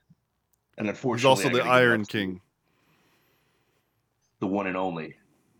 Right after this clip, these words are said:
Speaker 2: Yes.
Speaker 1: Iron King, the strong one, the people's champ, the people's choice, what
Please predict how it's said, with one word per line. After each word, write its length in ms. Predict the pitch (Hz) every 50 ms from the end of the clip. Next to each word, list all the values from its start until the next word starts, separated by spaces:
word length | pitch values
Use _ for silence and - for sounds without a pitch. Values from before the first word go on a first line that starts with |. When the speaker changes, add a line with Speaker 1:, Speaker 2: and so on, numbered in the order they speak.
| - -
Speaker 2:
Yes. 400 | - 208 208 190 185 - - - _ _ _ _ _ _ _ _ _ _ - 98 101
Speaker 1:
Iron 220 | 87 85 87 82 _ -
King, 260 | 104 85 80 80 85 - -
the 80 | 110 107
strong 440 | - - - 127 107 101 104 98 92
one, 100 | 92 87
the 80 | 85
people's 380 | - - 147 156 139 135 - -
champ, 340 | - - 143 127 123 117 - _ _ _
the 60 | - -
people's 480 | - - 170 156 - 127 110 107 -
choice, 640 | - - - 147 131 123 117 101 95 - - - - _ _ _ _ _
what 140 | 123 123